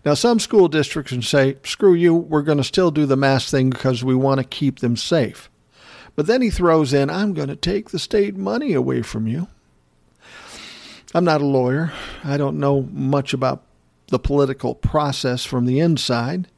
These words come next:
but that's gotta be illegal. You can't hold money over the head of school districts. Now, if what he's doing is possible,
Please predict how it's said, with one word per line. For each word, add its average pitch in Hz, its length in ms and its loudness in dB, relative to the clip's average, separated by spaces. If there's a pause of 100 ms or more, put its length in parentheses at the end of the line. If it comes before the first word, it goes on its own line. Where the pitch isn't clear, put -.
(400)
but - 80 -6
that's 214 240 -4
gotta 131 320 0
be 123 160 -2
illegal. 120 480 -4 (580)
You 170 120 0
can't 202 380 -2
hold 147 320 0
money 143 360 2
over 127 280 0
the 127 120 -4
head 117 600 -2 (800)
of 117 440 -6 (400)
school 175 360 0
districts. - 640 -10 (1120)
Now, 160 360 2 (320)
if 160 160 2
what 160 180 2
he's 240 400 -2
doing 143 540 2
is 135 240 -8
possible, 151 800 -4